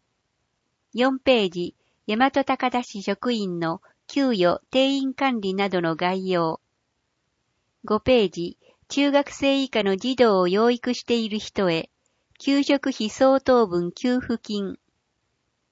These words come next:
五ページ、令和四年八月三日からの大雨災害義援金受付。六ページ、令和五年度償却資産、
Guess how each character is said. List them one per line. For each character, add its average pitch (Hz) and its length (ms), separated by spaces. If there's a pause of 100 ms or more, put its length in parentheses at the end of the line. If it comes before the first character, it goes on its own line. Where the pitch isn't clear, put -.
(380)
五 220 180
ペ 254 260
ー 185 40
ジ、 180 260 (300)
令 269 260
和 269 120
四 240 180
年 220 260
八 220 320
月 269 280
三 262 160
日 254 200
か 254 120
ら 220 180
の 170 240 (320)
大 262 240
雨 262 240
災 254 320
害 190 240
義 185 180
援 247 180
金 240 260
受 202 320
付。 - 420 (1300)
六 220 280
ペ 277 240
ー 185 60
ジ、 175 240 (280)
令 269 260
和 269 140
五 247 120
年 240 300
度 175 240
償 262 260
却 262 300
資 240 160
産、 185 320